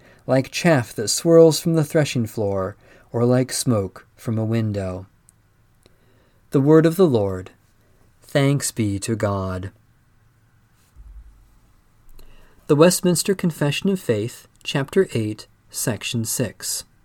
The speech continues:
Although the work of redemption was not actually wrought by Christ till after his incarnation,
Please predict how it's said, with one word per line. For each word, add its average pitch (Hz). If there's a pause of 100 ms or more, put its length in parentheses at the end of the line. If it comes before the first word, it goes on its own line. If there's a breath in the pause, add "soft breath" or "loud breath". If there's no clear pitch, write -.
(1700 soft breath)
Although 220
the 233
work 143
of 123
redemption 120
was 123
not 165
actually 131
wrought 113
by 117
Christ 113
till 127
after 156
his 107
incarnation, 117